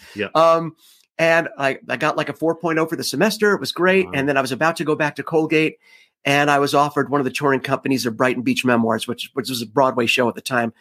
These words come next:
Speaker 2: very famous Neil Simon play.
Speaker 1: Yeah.
Speaker 2: And I was like, and that's, that was lo-, sort of like the choice. That was the, where the two paths sort of diverge a little bit.
Speaker 1: Right.
Speaker 2: And I thought to myself, "Well, you know, the school, school will be there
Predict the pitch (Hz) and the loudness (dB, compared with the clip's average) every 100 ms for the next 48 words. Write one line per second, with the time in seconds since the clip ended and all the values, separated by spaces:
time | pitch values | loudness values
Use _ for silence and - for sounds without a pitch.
0 | _ - 135 139 127 120 135 127 - 123 | _ 0 2 2 0 0 0 0 2 2
1 | 123 117 - 117 107 - - - 98 92 | 2 0 0 -2 -2 -8 -20 -16 -10 -8
2 | 87 131 117 123 123 139 156 - 151 175 | -6 -8 -4 -4 2 2 2 2 2 2
3 | 165 160 156 - 170 147 143 143 123 - | 2 4 2 4 2 2 2 0 -4 0
4 | 160 135 113 - 139 143 151 135 135 139 | 2 2 0 0 -2 0 0 0 0 -2
5 | 135 - 156 151 _ 165 151 135 - 143 | -2 -2 -2 -4 _ 0 0 0 -2 -2
6 | 123 131 127 143 147 165 170 175 185 214 | -2 -2 2 2 2 0 0 2 2 0
7 | - _ 107 98 92 - _ - 147 156 | -4 _ -4 -2 -2 -6 _ -6 -2 0
8 | 160 156 147 139 135 135 135 139 135 147 | 0 0 0 -2 -2 -4 -2 -4 -2 0
9 | 151 160 - - - _ _ _ _ 127 | 0 -2 -8 -20 -20 _ _ _ _ -8
10 | - 180 151 - 214 220 190 185 170 175 | -2 0 0 0 2 2 2 2 4 2
11 | 170 | -2